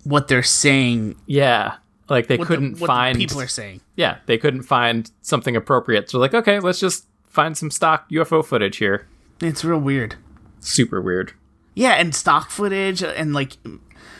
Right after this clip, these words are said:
Speaker 1: movie footage. It's real strange.
Speaker 2: Yeah, just all kinda thrown in a blender and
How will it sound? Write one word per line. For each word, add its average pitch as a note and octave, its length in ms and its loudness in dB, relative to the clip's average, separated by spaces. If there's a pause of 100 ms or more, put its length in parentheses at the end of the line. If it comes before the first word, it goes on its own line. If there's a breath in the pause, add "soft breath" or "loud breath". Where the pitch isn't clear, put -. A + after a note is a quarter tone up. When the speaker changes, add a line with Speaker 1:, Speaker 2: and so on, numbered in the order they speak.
(200 loud breath)
Speaker 1:
movie E3+ 420 2
footage. F#3+ 460 4
It's D#3+ 200 -6
real G#3 200 0
strange. B2+ 600 -2
Speaker 2:
Yeah, G#2 320 2
just - 200 -4
all A2+ 120 6
kinda G#2 180 0
thrown G2+ 300 2
in G2+ 60 2
a G2 60 2
blender F#2+ 460 2
and F2+ 180 -4